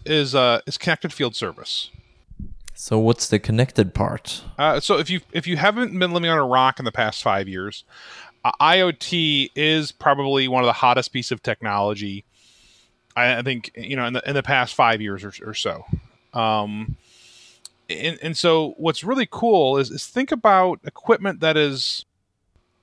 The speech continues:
Speaker 1: you know, one of the things you, you, you stress with in, in field service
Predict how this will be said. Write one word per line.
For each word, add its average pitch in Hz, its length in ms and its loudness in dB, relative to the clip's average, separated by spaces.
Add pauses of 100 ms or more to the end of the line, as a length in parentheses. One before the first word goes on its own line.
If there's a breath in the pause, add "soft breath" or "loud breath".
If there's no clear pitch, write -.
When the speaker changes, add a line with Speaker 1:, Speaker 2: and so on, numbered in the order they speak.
(340)
Speaker 1:
you 170 80 -4
know, 160 100 2
one 175 240 2
of 202 40 2
the 208 60 4
things 175 200 -2
you, 160 240 -6
you, 151 220 -6
you 147 160 -10
stress - 460 0
with 139 220 0
in, 123 160 -6
in 127 100 -12
field 131 260 -4
service 180 460 -2